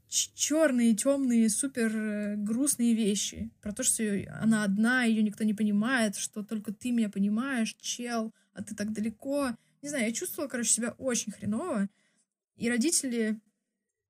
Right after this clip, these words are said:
из-за того, что они так волновались, из-за того, что я, ну, они, короче, совершенно валидно волновались и не понимали, как они могут мне помочь. Э, они задавали этот вопрос, типа: «Как мы можем тебе помочь? Как? Как? Что сделать?»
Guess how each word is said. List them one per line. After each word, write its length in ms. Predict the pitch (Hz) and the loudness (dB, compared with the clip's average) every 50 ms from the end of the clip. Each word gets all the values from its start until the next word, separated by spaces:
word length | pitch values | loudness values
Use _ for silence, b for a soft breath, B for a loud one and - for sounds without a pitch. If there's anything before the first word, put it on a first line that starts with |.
| _ _ _ _ | _ _ _ _
из-за 180 | 220 214 220 - | -4 -2 -2 -2
того, 100 | 247 254 | -2 -2
что 140 | - - | 0 2
они 100 | 233 233 | 2 2
так 140 | 226 233 - | 2 0 0
волновались, 600 | 226 226 226 226 254 254 240 226 208 196 - - - | 0 2 2 2 2 2 2 2 2 0 -2 -4 -4
из-за 280 | 226 214 214 214 208 | -2 -2 -2 -2 -4
того, 160 | - 214 226 233 | -4 -4 -4 -4
что 160 | - - 233 | -4 -4 -4
я, 380 | 214 220 220 214 214 208 202 - _ _ _ _ _ _ | -4 -2 0 0 0 -2 -2 -6 _ _ _ _ _ _
ну, 140 | - 254 277 | 0 2 4
они, 180 | 233 233 269 349 | 6 4 4 4
короче, 300 | - 370 294 - - 233 | 4 4 4 4 4 2
совершенно 400 | 226 - 240 226 302 349 339 240 - _ _ _ - | 2 0 0 0 -2 -2 -4 -4 -6 _ _ _ -6
валидно 540 | 208 208 226 220 269 285 277 220 220 208 | -2 0 0 2 4 4 4 4 4 2
волновались 640 | 202 202 202 202 196 202 202 262 427 480 - - - - | 2 2 2 2 2 2 2 0 -2 -2 -2 -2 0 0
и 40 | |
не 120 | 214 214 214 | 2 0 0
понимали, 460 | 202 - 226 226 226 240 311 349 285 | 0 2 4 4 6 4 2 0 -2
как 160 | - 240 - | -6 -6 -2
они 120 | 254 233 220 | 2 2 2
могут 280 | 214 262 302 - - | 4 2 0 -2 -2
мне 100 | 220 240 | -4 -4
помочь. 540 | 233 285 285 277 240 202 196 190 - - - _ _ _ _ _ _ _ _ _ _ _ _ _ _ _ _ | -2 -2 -2 0 2 2 0 0 -4 -8 -12 _ _ _ _ _ _ _ _ _ _ _ _ _ _ _ _
Э, 380 | - 208 202 196 190 196 202 208 | -4 -2 0 0 0 0 2 2
они 120 | 214 233 | 2 4
задавали 460 | 269 269 269 311 302 339 349 349 269 226 | 2 2 0 0 0 0 0 0 0 0
этот 140 | 202 - | -2 -4
вопрос, 300 | 214 208 220 262 254 233 | -8 -4 -2 -2 -2 -2
типа: 180 | - - - 220 | -4 -10 -16 -12
«Как 180 | - 277 277 - | -10 -10 -10 -8
мы 60 | 294 | -6
можем 240 | 294 285 269 269 226 | -6 -4 -4 -4 -6
тебе 100 | 254 247 | -6 -6
помочь? 420 | - 269 233 226 226 202 196 196 - | -2 2 2 4 4 4 2 0 -4
Как? 340 | - - 233 220 196 - _ | -6 -4 -2 -2 -2 -4 _
Как? 220 | - 233 269 - | -10 -10 -10 -10
Что 220 | - - - 269 269 | -14 -8 -6 -4 -2
сделать?» 500 | 247 220 208 233 254 233 202 196 190 | -2 -2 -2 -2 0 0 0 -2 -4